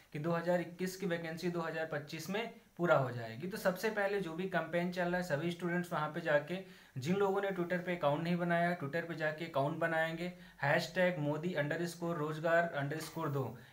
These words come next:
के नाम का जो campaign चल रहा है, वहाँ पे सब लोग ज़्यादा से ज़्यादा retweet करेंगे, क्योंकि ये मामला media में limelight में आना चाहिए।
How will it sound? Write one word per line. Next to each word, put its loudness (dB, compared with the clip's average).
के -4
नाम 2
का -2
जो 0
campaign 0
चल 0
रहा 4
है, 2
वहाँ 0
पे -6
सब -2
लोग -2
ज़्यादा 2
से -2
ज़्यादा 2
retweet -2
करेंगे, 0
क्योंकि -6
ये 0
मामला 2
media 0
में 0
limelight 0
में 0
आना 2
चाहिए। -4